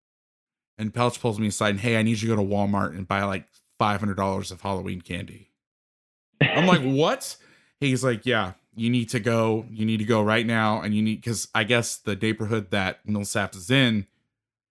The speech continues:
Speaker 1: was not very, it, it was, there was a lot of crime and a lot of violence and stuff. And they, trick-or-treating was difficult for the kids. So they did this thing called trunk or treat, which they basically stationed a player's car every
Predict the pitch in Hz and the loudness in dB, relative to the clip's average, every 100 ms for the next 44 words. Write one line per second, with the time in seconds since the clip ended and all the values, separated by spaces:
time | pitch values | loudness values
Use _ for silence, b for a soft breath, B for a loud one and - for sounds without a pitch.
0 | _ _ _ _ _ _ 107 101 120 90 | _ _ _ _ _ _ -8 -2 0 0
1 | 113 101 98 104 85 78 101 104 98 104 | -2 -2 -2 -6 -6 -6 -4 -4 -6 -8
2 | 101 107 101 95 - - 113 104 104 104 | -2 0 0 -2 -4 2 4 4 2 0
3 | 98 98 101 101 98 95 101 101 101 98 | 0 0 0 0 -2 -2 -2 0 -2 -4
4 | - 98 - 104 95 95 98 98 98 - | -6 -8 -6 -4 -6 -6 -4 -2 -4 -8
5 | _ _ _ _ _ _ _ _ _ _ | _ _ _ _ _ _ _ _ _ _
6 | _ _ _ _ _ _ _ - 180 160 | _ _ _ _ _ _ _ -2 0 0
7 | 139 - 139 131 123 - 113 107 117 98 | -2 2 2 4 2 2 -2 0 -4 -4
8 | 98 98 117 110 101 - - 113 110 110 | -8 -6 0 0 0 -6 -4 -2 -2 -4
9 | 98 98 110 98 101 - 156 143 107 - | -6 -4 -6 -4 -6 0 0 0 -4 -4
10 | 98 65 98 - 104 117 107 120 113 107 | -4 -6 -8 -4 0 0 0 -4 -4 -4
11 | 98 - 110 104 113 107 104 - - 117 | -4 -4 -2 -2 -4 -4 -6 -12 -4 -2
12 | 110 101 - 117 107 107 80 101 101 | 0 -2 -6 -2 0 0 -2 -4 -8